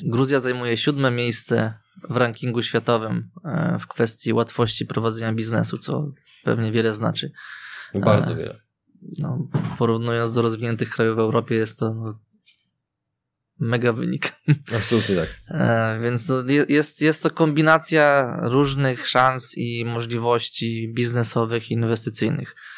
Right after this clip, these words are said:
Speaker 1: E, nagraliśmy osobny odcinek na temat, e, nieruchomości w Gruzji, dlaczego warto jest inwestować. Dlatego tego tematu nie będziemy tutaj poruszać. Nasi widzowie mogą, em, odwiedzić nasz, nasz inny odcinek na ten temat.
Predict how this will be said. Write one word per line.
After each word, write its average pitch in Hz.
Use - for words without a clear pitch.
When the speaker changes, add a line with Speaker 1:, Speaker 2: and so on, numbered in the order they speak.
Speaker 1:
E, 113
nagraliśmy 127
osobny 123
odcinek 117
na 113
temat, 110
e, 110
nieruchomości 113
w 113
Gruzji, 117
dlaczego 113
warto 120
jest 123
inwestować. 110
Dlatego 117
tego 120
tematu 117
nie 113
będziemy 117
tutaj 110
poruszać. 113
Nasi 120
widzowie 117
mogą, 113
em, 117
odwiedzić 120
nasz, -
nasz -
inny 117
odcinek 131
na 113
ten 117
temat. 113